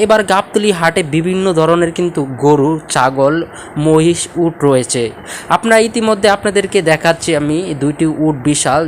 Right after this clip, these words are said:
যে দুইটি উটের দাম পঁয়ত্রিশ লক্ষ টাকা। দর্শক শ্রোতা, আজকে আপনারা ইতিমধ্যে দেখতে পারছেন এখানে অনেক মানুষ কিন্তু রয়েছে এই উট দেখার জন্য আর এই চায়না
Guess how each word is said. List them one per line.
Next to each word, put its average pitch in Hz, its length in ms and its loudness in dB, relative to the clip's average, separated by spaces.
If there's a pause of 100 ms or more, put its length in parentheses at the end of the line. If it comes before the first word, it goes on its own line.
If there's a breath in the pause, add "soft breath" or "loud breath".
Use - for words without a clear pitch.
(100)
যে 147 80 0 (100)
দুইটি 135 220 -6 (220)
উটের 143 300 -2 (380 loud breath)
দাম 147 160 4 (120)
পঁয়ত্রিশ 143 400 0 (140)
লক্ষ 123 180 -4 (200)
টাকা। 117 260 -6 (760 loud breath)
দর্শক 180 280 0
শ্রোতা, 220 280 2 (300)
আজকে - 280 -2 (160)
আপনারা 165 260 -2 (100)
ইতিমধ্যে 160 360 -2 (100)
দেখতে 147 300 -6
পারছেন 143 340 -2 (220)
এখানে 143 320 -4 (440 loud breath)
অনেক 180 180 0 (140)
মানুষ 156 200 -2 (140)
কিন্তু 170 240 -2 (180)
রয়েছে 147 340 -2 (460)
এই 147 80 0 (180)
উট 160 100 0 (140)
দেখার 147 280 -2 (120)
জন্য 143 200 -2 (340)
আর 147 140 0
এই 143 40 -6 (120)
চায়না 143 320 -2